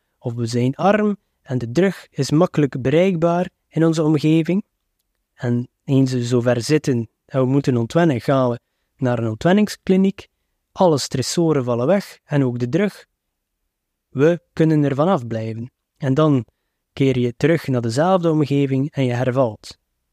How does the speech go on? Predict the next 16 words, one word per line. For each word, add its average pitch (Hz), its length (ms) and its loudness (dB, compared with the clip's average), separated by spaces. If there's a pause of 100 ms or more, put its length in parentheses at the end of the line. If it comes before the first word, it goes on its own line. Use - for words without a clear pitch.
(1080)
Bij 123 180 -4
de 117 80 -2
soldaten 143 540 0
was 135 120 2
het 131 100 0
net 127 140 -2
omgekeerd. 139 600 -2
Ze 127 120 -2
gingen 202 360 2
naar 147 200 2
een 131 180 0
omgeving 120 540 0
met 120 140 0
stressoren 123 680 -2
en 113 140 -2
drugs. - 500 -10